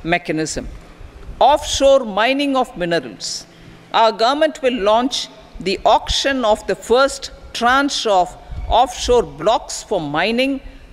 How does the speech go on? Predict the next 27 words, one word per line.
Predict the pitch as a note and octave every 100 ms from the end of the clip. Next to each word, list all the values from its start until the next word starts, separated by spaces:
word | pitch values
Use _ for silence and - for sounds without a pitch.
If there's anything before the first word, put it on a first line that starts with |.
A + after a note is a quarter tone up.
| C3
building | G3 B3 A3 C4+ D4 C#4+ - -
on | G3 A3+
the | G#3
exploration | G3 - G#3 F#3+ F#3+ C4 - - C#3 - - - -
already | F3+ G3+ G3+ G3+ A3 G#3+
carried | - F3 D#3+ D3+
out. | D#3+ C3 - - - - - - - - C#3+
Digital | F#3+ G#3+ B3 C4 B3+
public | - G#3+ G#3 A#3 G#3+
infrastructure | G3 - G#3+ - A3 G#3+ -
applications. | A#3+ E3 - B3 D4 A#3+ - C#3 - - - - - - - - -
Turning | B3 D4 D#4 E4
to | A#3+
the | B3
services | - G#3 G3+ G3+ G3+
sector, | - G#3+ - B3 C4 - - - - -
I | G3+
propose | G#3 G#3+ A3 A#3+ C#4 C#4+ - - - D3+
development | G3+ A3+ C4+ C#4 B3+ C4
of | F#3 C#3+
D | G#3+
P | A3 A3+ G#3
I | G3 E3
applications | - F#3 - A#3 A3+ C#4 C#4+ - - - -
at | - G#3+ -
population | C4 C4+ C#4 B3+ A3+ - E3
scale | - - G3 G3+